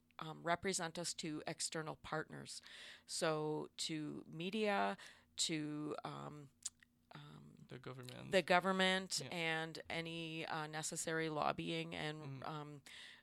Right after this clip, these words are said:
Speaker 1: representing student voice to those government partners. We are a member of the Quebec Student Union, so we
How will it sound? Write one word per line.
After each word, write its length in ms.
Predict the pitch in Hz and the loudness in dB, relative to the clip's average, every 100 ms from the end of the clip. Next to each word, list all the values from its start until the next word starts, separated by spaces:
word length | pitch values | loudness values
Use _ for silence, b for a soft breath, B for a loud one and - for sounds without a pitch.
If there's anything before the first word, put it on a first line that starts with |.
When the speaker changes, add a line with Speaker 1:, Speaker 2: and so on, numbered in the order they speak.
| _ | _
Speaker 1:
representing 560 | 160 143 170 165 160 156 | 0 0 0 2 0 0
student 480 | - 165 151 160 131 | 0 2 0 -4 0
voice 460 | 143 139 135 - - | 2 2 0 -2 -4
to 400 | - 160 156 151 - | -4 0 0 -2 -2
those 340 | 147 143 143 - | -2 0 0 0
government 420 | 143 147 135 - | 0 0 -4 -2
partners. 540 | 143 139 131 123 - 175 | -2 0 -2 -6 -6 0
We 160 | 185 | 2
are 160 | 175 202 | 6 4
a 40 | |
member 420 | 190 175 185 196 - | 4 0 2 0 2
of 300 | 160 160 - | 4 2 2
the 120 | 160 | 0
Quebec 360 | - 151 156 - | 0 0 0 2
Student 400 | - 165 160 - | 0 0 -2 -6
Union, 460 | 151 147 165 240 285 _ _ - | -4 -2 -2 -2 -6 _ _ -8
so 240 | - 160 | 2 2
we 380 | 151 156 151 | 2 0 0